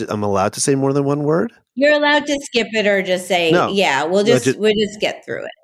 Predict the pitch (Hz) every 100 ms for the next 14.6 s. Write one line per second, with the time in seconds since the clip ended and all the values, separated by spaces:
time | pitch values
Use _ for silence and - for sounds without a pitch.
0 | _ _ - 107 82 78 90 90 - 110
1 | 95 - 113 - 78 - 76 - _ _
2 | _ _ _ _ _ _ - 160 156 160
3 | 127 113 90 73 - _ _ _ - 233
4 | 262 - 226 214 196 190 185 - _ _
5 | _ _ - 180 180 139 165 190 - 247
6 | 269 214 214 - 233 247 247 214 175 156
7 | 156 - - 185 202 - - _ - 110
8 | 98 90 170 160 151 113 113 131 - _
9 | _ _ _ _ _ _ _ _ _ _
10 | - 165 175 202 185 143 113 143 190 -
11 | _ _ _ _ _ - 269 262 277 285
12 | 285 320 240 262 285 285 247 233 202 180
13 | 185 233 196 147 113 131 - 165 - -
14 | 95 123 - - -